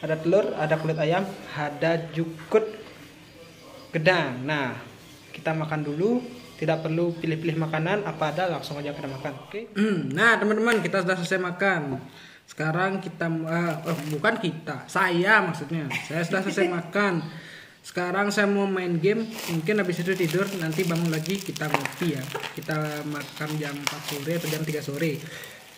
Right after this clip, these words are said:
Sambil ngopi, sambil nyemil-nyemil sedikit. Oke? See you guys on the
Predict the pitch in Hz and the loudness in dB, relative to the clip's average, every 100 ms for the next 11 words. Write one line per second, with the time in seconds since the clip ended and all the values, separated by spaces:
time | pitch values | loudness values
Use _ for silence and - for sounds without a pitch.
0 | - - 151 151 170 165 156 156 202 233 | -12 -6 -2 0 2 0 -2 -4 -4 -2
1 | 180 160 165 170 170 165 165 170 175 170 | -2 0 2 2 0 -2 -2 0 2 0
2 | 180 175 175 196 262 247 - - - 135 | 0 -2 -4 -2 0 0 -4 -16 -16 -6
3 | 196 254 - - - - - 175 170 165 | -4 -4 -6 -16 -20 -20 -4 0 0 0
4 | 165 151 147 | -2 -2 -2